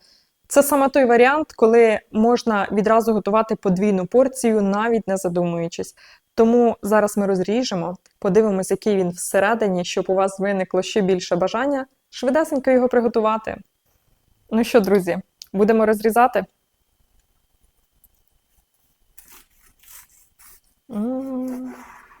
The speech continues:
Я вже в передчутті. М,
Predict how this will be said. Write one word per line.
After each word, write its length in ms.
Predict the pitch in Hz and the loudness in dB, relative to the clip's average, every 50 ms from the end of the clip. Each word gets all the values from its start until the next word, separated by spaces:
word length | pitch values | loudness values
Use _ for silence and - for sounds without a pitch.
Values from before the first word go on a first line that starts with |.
| _ _ _ _ _ _ _ _ _ _ _ _ _ _ _ _ _ _ _ _ _ _ _ _ _ _ _ _ _ _ _ _ _ _ _ _ _ - - - | _ _ _ _ _ _ _ _ _ _ _ _ _ _ _ _ _ _ _ _ _ _ _ _ _ _ _ _ _ _ _ _ _ _ _ _ _ -16 -8 -4
Я 180 | 208 208 208 | -2 0 0
вже 220 | 196 202 196 220 233 | -2 -2 -4 -6 -6
в 80 | 226 | -6
передчутті. 840 | - - 208 202 214 202 - - - 180 - _ - - 175 175 190 - _ _ _ _ _ _ _ _ _ _ - - _ _ _ _ _ _ _ _ _ _ _ _ _ _ _ _ _ _ _ _ _ - - - - - - _ _ _ _ _ _ _ _ _ _ _ _ _ _ _ _ _ _ _ _ _ _ _ _ _ _ _ _ _ _ _ _ _ _ _ _ _ _ 226 | -4 -4 -4 -4 -4 -6 -8 -10 -10 -10 -12 _ -12 -10 -8 -8 -10 -12 _ _ _ _ _ _ _ _ _ _ -20 -20 _ _ _ _ _ _ _ _ _ _ _ _ _ _ _ _ _ _ _ _ _ -20 -20 -20 -20 -20 -20 _ _ _ _ _ _ _ _ _ _ _ _ _ _ _ _ _ _ _ _ _ _ _ _ _ _ _ _ _ _ _ _ _ _ _ _ _ _ -8
М, 1040 | 220 247 269 277 269 269 262 262 262 262 254 254 254 247 247 240 240 240 247 240 | -8 -6 -6 -8 -10 -10 -10 -10 -10 -8 -8 -8 -8 -10 -10 -12 -12 -14 -16 -18